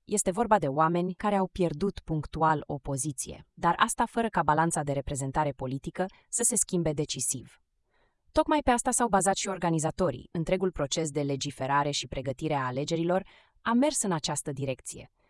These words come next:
să iasă în mare procentele dorite, iar cei care nu se încadrează să fie simple victime colaterale.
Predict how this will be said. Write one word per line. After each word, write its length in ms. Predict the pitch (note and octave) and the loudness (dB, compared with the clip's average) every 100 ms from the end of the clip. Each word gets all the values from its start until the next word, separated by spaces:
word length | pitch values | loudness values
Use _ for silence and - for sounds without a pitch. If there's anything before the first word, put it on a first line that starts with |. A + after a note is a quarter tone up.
| _ | _
să 160 | - G3+ | -4 0
iasă 300 | A#3 B3 A3+ | 2 2 2
în 180 | F3 D#3+ | 0 2
mare 260 | F#3 F#3+ | 4 4
procentele 600 | - D3 - E3 D#3 C#3 | 2 -2 0 -2 0 -2
dorite, 520 | C3 C3 C#3+ - E3+ F3 | -2 -2 -4 -2 -2 -2
iar 200 | E3 D3+ | -4 -4
cei 160 | - G3 | -2 -2
care 220 | E3 D3 | -2 0
nu 100 | G3 | 0
se 140 | - | 0
încadrează 500 | G#3 D3 C3+ D#3+ D#3 | -2 -4 0 0 2
să 140 | F3 D#3 | -2 -4
fie 240 | - D#3+ | -2 -2
simple 460 | D3+ - A#3+ A#3+ G#3+ | 0 0 0 0 -2
victime 420 | D#3 - D#3+ D3 | -4 -4 -4 -4
colaterale. 720 | - C#3+ C3+ D3 C#3 B2+ - | -2 -4 -2 -2 -4 -6 -12